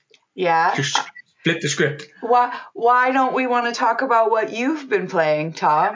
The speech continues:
Speaker 2: Ah, well, you know, it's just, well, let's just, let's, it's about you, so let's just, let's just, a gentleman always lets a lady go first.
Speaker 1: Hmm.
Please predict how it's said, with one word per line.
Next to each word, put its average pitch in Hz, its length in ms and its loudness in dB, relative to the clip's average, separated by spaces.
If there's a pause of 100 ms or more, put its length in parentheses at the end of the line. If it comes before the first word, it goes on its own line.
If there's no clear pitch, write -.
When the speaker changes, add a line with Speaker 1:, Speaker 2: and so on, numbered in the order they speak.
Speaker 2:
Ah, 110 200 0 (480)
well, - 100 -8
you - 100 -4
know, - 220 -6
it's - 140 -14
just, - 260 -12 (840)
well, 196 280 0
let's 202 220 -2
just, 190 180 -6
let's, - 500 -2 (640)
it's - 160 -4
about 208 220 2
you, 196 260 2
so 156 220 0
let's 156 160 0
just, 151 180 -2
let's 175 240 0
just, 147 300 -4 (480)
a 147 100 2
gentleman 180 380 2
always 185 180 4
lets 170 160 0
a 185 60 4
lady 180 240 2
go 190 100 2
first. 233 400 0
Speaker 1:
Hmm. 208 340 0